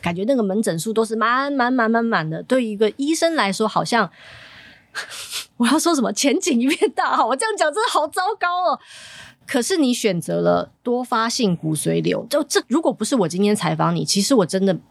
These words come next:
从来没有听过。你可以为我们先介绍一下，就当时是，是这个，这个疾病，不要说这个疾病，这个专科找上你，还是你找上这个专科的？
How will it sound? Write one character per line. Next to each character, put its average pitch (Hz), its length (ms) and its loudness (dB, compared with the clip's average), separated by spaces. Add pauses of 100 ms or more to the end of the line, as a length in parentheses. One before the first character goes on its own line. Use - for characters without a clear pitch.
从 180 180 -2
来 170 160 2
没 165 100 -2
有 160 120 0
听 160 320 -4
过。 - 280 -2 (220)
你 196 80 -4
可 - 80 -2
以 311 60 4
为 320 40 0
我 320 80 2
们 175 160 -2
先 226 300 0
介 220 240 2
绍 185 240 2
一 165 60 -2
下， 170 180 0
就 220 180 0 (140)
当 285 220 2
时 214 160 0
是， 226 240 0
是 - 160 0
这 381 120 -4
个， 277 200 0 (340)
这 349 100 -2
个 285 80 2
疾 220 240 -2
病， 240 320 2
不 - 80 -4
要 262 60 4
说 311 80 2
这 294 120 0
个 233 40 2
疾 180 160 -4
病， 214 100 2
这 254 140 -4
个 277 80 0
专 262 260 2
科 254 200 -2
找 165 200 -2
上 214 240 2
你， 151 120 2
还 165 80 0
是 208 100 2
你 190 140 4
找 156 120 0
上 170 160 0
这 170 80 -2
个 160 80 0
专 151 240 0
科 139 220 -6
的？ 185 180 -10